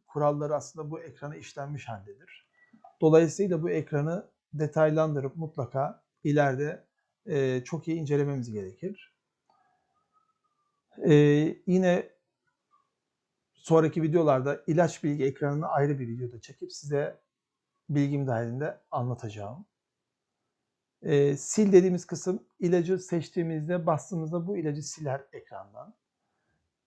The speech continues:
E, ara dediğimiz kısım seçtiğimizde en az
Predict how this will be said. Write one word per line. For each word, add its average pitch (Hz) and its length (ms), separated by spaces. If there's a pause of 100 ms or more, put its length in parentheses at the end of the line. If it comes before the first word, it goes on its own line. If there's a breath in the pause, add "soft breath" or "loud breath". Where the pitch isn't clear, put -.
E, 143 360 (100)
ara 180 260
dediğimiz 175 420
kısım 180 380 (640)
seçtiğimizde 160 840
en 170 160
az 165 300